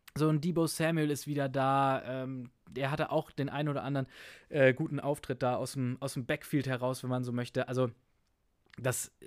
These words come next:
das läuft schon ganz gut für die Forty-niners aktuell. Ich bin halt weiterhin der Meinung, so wirklich kann die nur ein schlechtes Spiel von Brock Purdy aufhalten,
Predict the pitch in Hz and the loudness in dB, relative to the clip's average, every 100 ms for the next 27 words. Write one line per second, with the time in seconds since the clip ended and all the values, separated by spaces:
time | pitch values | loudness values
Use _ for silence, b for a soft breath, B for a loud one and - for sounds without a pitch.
0 | - - 147 - 139 165 190 - 175 165 | -18 -4 -4 2 6 6 6 2 0 2
1 | 165 160 - 190 - 151 127 - 123 120 | 0 -2 2 2 2 0 0 0 -4 0
2 | 120 123 120 139 - 147 131 160 B B | 0 0 -2 -6 -8 -6 -2 -2 B B
3 | B B B - - 160 160 139 131 135 | B B B -8 -2 2 4 2 2 -2
4 | 160 151 151 143 139 135 151 151 143 127 | 0 0 0 0 0 0 0 0 -2 -4
5 | _ - 135 143 127 151 170 165 - 165 | _ -12 -6 -4 0 0 2 -2 -2 -2
6 | 170 156 156 180 170 160 151 151 - 160 | 0 2 2 2 0 -2 -2 -4 -2 -2
7 | 147 151 135 127 - 151 196 151 107 104 | 0 -2 0 -2 0 0 2 2 0 -4
8 | 117 117 117 151 175 | -2 -2 -2 -4 -4